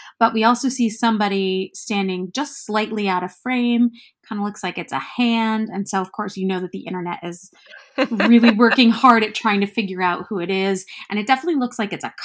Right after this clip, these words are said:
Speaker 1: costumed hand, not, like, a random person in street clothes. It's part of a, you know, set crew. Uh,
Speaker 2: Right.
Speaker 1: so we're trying, you know, and it's dark. It's, like, black, maybe dark blue. Uh, so everybody's, you know, really trying to figure out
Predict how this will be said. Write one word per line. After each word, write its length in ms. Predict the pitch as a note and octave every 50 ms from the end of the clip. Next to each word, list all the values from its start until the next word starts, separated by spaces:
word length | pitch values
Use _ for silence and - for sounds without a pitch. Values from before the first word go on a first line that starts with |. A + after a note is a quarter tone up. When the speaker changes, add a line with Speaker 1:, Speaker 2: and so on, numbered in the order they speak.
| -
Speaker 1:
costumed 580 | - G3+ G3+ - - - A#3+ A#3 A#3 A#3 A3+ A#3
hand, 560 | - - B3 A3+ A3 A3+ A3+ A3+ A#3 G#3 G3
not, 240 | G3 F#3 F3 - -
like, 260 | E3+ D#3 D3+ D3+ - _ - - - - - - -
a 60 | F#3+
random 420 | G3 F#3 F#3+ F#3+ F#3+ F#3 F#3+ F#3+ F3+
person 380 | - F#3+ F#3 F#3 - F#3 F#3
in 140 | E3+ E3 F3
street 340 | - - - B3 A#3 A3+ A3+
clothes. 500 | - - A3+ G#3 G3 F#3+ G3 F#3 F#3 -
It's 140 | E3 - -
part 240 | _ - F3 E3+ F3+
of 80 | D#3+ D#3+
a, 200 | D3+ C#3+ D3+ _ _ _ -
you 80 | F#3+ E3
know, 100 | - -
set 340 | - - - A#3+ - - -
crew. 460 | - - A3+ G#3 G#3 G3+ G3+ G3 G3+ - - - - - _ _ _ -
Uh, 140 | F3+ F3+ F#3
Speaker 2:
Right. 180 | E3+ D#3 D3+
Speaker 1:
so 80 | C#3 G3
we're 100 | G#3+ A3+
trying, 220 | - A3+ - -
you 80 | G#3+ G#3
know, 120 | F#3+ F3
and 80 | E3+ E3+
it's 160 | D#3 D3+ -
dark. 420 | F#3+ F3 - G3 G3 F3 F3+ F3+
It's, 100 | F#3 -
like, 160 | - D3+ D3 _ _ _
black, 340 | - E3+ C#3+ D3 D#3+ - - -
maybe 400 | G3+ F3+ F3 F3 F3 E3+ E3+ E3 -
dark 180 | E3 D#3 - _ -
blue. 360 | F3+ F3 E3+ E3+ E3+ F#3 G3+ - - - - _ _ - -
Uh, 200 | - - C3+ C3+
so 160 | - - F#3+
everybody's, 540 | F3 F3+ G3 F#3 F#3 E3+ E3+ E3+ - - _ _ _ _ _
you 120 | - G#3+ G3+
know, 100 | D3 E3
really 320 | F#3+ G3 F#3+ F3+ E3+ D#3+
trying 240 | D#3 - F3+ D#3+ E3
to 60 | -
figure 280 | - E3 D3 - F3 E3
out 260 | E3 D#3+ D#3 D3 -